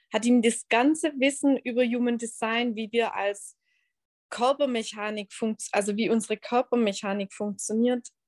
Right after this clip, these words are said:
er hat einfach diesen ganzen Download bekommen, hat alles niedergeschrieben und hat dann angefangen, ähm,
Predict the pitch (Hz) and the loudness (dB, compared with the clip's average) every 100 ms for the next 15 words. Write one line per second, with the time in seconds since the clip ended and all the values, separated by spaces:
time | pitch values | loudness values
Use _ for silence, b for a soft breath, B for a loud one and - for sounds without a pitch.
0 | _ 202 196 214 - 220 240 - 240 233 | _ -2 0 -2 -2 -2 -2 0 -2 -2
1 | b b b _ 214 226 233 262 247 208 | b b b _ -2 2 2 2 2 2
2 | 202 233 277 285 285 269 277 262 247 214 | 4 4 4 4 2 -4 -2 0 0 -2
3 | - 214 208 233 254 254 233 - 247 240 | -4 -4 -2 0 0 0 -2 -6 -4 -2
4 | 220 208 202 226 254 - 220 254 269 - | -2 -4 -2 0 0 0 0 0 -2 -4
5 | 254 262 262 262 _ _ _ _ _ _ | -4 0 -2 -4 _ _ _ _ _ _
6 | _ 214 220 | _ 2 2